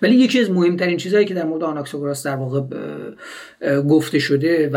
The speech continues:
اهمیتش و ایجاد یک افق جدید در فلسفهٔ پیشا سقراطی این بوده که اساساً با همین نواس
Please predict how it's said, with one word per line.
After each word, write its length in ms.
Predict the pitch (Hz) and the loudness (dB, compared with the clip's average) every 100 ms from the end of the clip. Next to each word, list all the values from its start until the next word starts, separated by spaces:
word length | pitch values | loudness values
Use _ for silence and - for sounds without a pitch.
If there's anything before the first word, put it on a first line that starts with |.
| 135 | -2
اهمیتش 840 | 135 139 135 139 175 - 147 - 139 | 0 2 2 2 0 2 0 0 -4
و 40 | |
ایجاد 520 | 139 147 131 156 160 | -2 0 4 4 4
یک 280 | 151 156 156 156 | 2 0 0 -4
افق 320 | - 175 185 | -2 -2 0
جدید 440 | 131 143 160 175 | 0 0 0 -2
در 140 | 143 131 | 0 0
فلسفهٔ 720 | 135 123 139 131 135 131 127 | -2 -6 -6 -4 0 0 0
پیشا 320 | 127 135 139 | -2 -2 -2
سقراطی 760 | 135 131 127 131 - 175 139 135 - - - - | -2 -4 -4 -4 0 2 2 -2 -12 -18 -20 -4
این 220 | - 226 202 | 4 4 4
بوده 220 | 175 208 | 2 0
که 220 | 226 - | 0 -4
اساساً 600 | 175 151 160 143 - 196 190 | -4 -4 2 0 2 0 0
با 140 | 147 | -2
همین 580 | 131 - 190 214 160 135 | -2 -4 2 4 4 2
نواس 600 | 131 127 135 135 - | 0 -2 -6 -8 -10